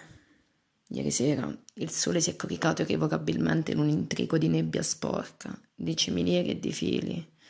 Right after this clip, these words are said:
E stamattina è inverno. Noi sappiamo che cosa vuol dire, perché eravamo qui l'inverno scorso. E gli altri?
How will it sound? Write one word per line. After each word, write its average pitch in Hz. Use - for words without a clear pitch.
E -
stamattina -
è 67
inverno. -
Noi 160
sappiamo 147
che 151
cosa 151
vuol 160
dire, 151
perché -
eravamo 165
qui 160
l'inverno 156
scorso. -
E 147
gli 120
altri? 151